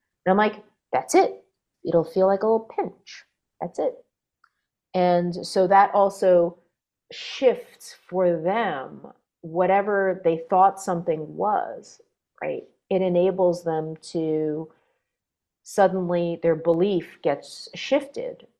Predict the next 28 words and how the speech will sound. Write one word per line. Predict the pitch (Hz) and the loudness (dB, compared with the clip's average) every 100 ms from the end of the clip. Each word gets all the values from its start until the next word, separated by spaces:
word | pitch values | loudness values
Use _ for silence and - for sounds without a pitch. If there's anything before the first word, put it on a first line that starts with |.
| 147 | -6
right? | 147 190 240 _ _ _ | -4 -4 -6 _ _ _
So | - 151 | -2 -2
if | 156 | 2
they, | 170 160 - | 2 2 -2
you | 170 | -6
know, | 143 - - 175 _ _ _ _ 202 202 _ | -6 -10 -18 -20 _ _ _ _ -12 -12 _
but | 233 | 2
the | 247 | 4
fact | 285 349 - | 4 4 0
that | 320 | 0
they're | 220 | 0
coming | - 208 196 196 | 2 0 2 0
in | 180 139 175 _ - | 0 0 -8 _ -4
and | 185 | 0
that | 180 175 | 2 4
they're | 175 | 2
willing | 165 185 180 175 175 | 6 6 6 0 -4
to | 180 | -8
try | - - 196 175 175 175 | -12 -6 0 4 4 2
something, | 165 135 156 - 101 196 - | -2 -8 -10 -12 -12 -14 -12
I | 175 | -10
would | 147 - | -10 -8
say, | - - - _ _ _ _ _ _ _ _ _ _ _ _ _ _ - | -6 -6 -10 _ _ _ _ _ _ _ _ _ _ _ _ _ _ -6
even | 240 254 240 226 | -2 2 4 2
if | 220 | 0
they | 202 | 0
have | 196 170 147 143 | 2 2 0 -6
doubt, | - 151 143 - - | -2 -2 -2 -8 -14